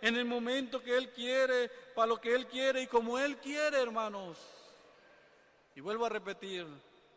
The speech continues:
el llamamiento no es una manifestación para la iglesia. ¿O acaso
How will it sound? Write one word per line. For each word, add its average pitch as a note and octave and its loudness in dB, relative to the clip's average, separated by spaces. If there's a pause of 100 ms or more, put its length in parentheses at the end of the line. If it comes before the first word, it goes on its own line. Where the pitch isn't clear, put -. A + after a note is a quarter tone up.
(360)
el D#3 -6
llamamiento F#3+ 0
no A#3 -2
es B3 -2
una C4 -2
manifestación G#3+ -2
para G#3+ -2
la F#3 -4
iglesia. F3+ -6 (1000)
¿O D#3 -4
acaso D#3+ -4